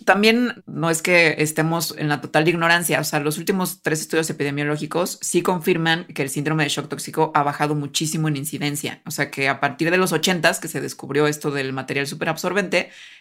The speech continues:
se ha reducido entre cinco y diez veces el síndrome de shock tóxico. O sea, pero de otras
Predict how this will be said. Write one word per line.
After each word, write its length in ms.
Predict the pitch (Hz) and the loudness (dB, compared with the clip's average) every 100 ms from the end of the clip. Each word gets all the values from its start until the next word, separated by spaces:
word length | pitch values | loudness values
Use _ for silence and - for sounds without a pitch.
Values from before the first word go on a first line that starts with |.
| _ - | _ -4
se 140 | - | 4
ha 40 | |
reducido 680 | 170 175 160 - 175 170 170 156 | 6 6 4 4 6 6 2 0
entre 300 | 143 139 139 | -4 -2 -2
cinco 280 | 156 151 | -2 0
y 40 | 156 | 4
diez 200 | 151 139 | 4 4
veces 380 | 147 151 - 139 | 2 0 -6 -12
el 100 | 135 | -10
síndrome 340 | 139 143 139 | -8 -6 -6
de 40 | - | -6
shock 200 | 127 - | -6 -6
tóxico. 440 | 156 - - - _ - | -8 -10 -14 -20 _ -10
O 80 | 156 | -2
sea, 240 | 165 151 | 0 2
pero 200 | 151 147 | 2 2
de 200 | 147 151 - | 0 -2 -2
otras 640 | 156 175 180 180 - - | 0 2 2 2 -6 -12